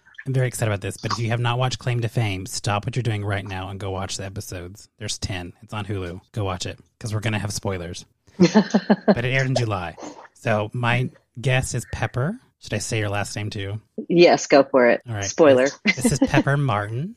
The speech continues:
Speaker 2: <laughs> Hello.
Speaker 1: Okay, so we will talk about Broad City 'cause that's what you chose to watch tonight.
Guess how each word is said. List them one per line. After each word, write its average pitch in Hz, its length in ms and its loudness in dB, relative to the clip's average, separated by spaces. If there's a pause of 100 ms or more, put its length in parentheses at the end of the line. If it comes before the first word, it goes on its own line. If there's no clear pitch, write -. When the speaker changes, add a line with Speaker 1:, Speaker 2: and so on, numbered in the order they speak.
(120)
Speaker 2:
<laughs> - 140 -20
Hello. 262 560 2 (320)
Speaker 1:
Okay, 123 400 0
so 131 560 2 (200)
we 131 140 4
will 127 160 2
talk 117 260 0
about 107 400 -2
Broad 107 260 -2
City 104 240 -6
'cause 104 160 -4
that's 107 160 -6
what 107 100 -4
you 104 100 -6
chose 107 260 -6
to 113 100 -4
watch 95 340 -6
tonight. 98 360 -10